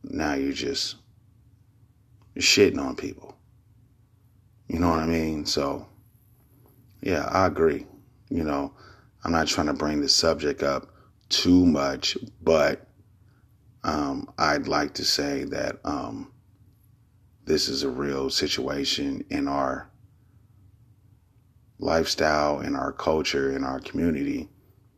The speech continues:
And Vlad has been all up in it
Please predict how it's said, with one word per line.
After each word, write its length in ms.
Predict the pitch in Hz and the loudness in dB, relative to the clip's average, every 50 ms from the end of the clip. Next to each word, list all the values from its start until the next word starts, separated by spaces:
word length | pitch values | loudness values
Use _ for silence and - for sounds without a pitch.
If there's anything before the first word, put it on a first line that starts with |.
| _ _ _ _ _ _ _ - - - | _ _ _ _ _ _ _ -20 -16 -8
And 300 | - 80 76 73 71 69 | -6 -4 -2 0 -2 -2
Vlad 400 | - 71 73 78 82 80 73 69 | -2 0 2 4 6 4 4 2
has 340 | 71 73 76 73 71 71 69 | 0 -2 -2 -2 -2 -4 -4
been 400 | 69 73 73 71 71 71 - - - | -4 -4 -4 -2 -2 -4 -6 -6 -6
all 440 | - - - - - 151 76 76 76 | -2 0 2 2 2 2 0 0 -2
up 220 | 76 - - - - | -2 -4 -6 -6 -2
in 200 | - - - 156 | 0 2 2 2
it 200 | 151 143 - - | 2 0 -4 -6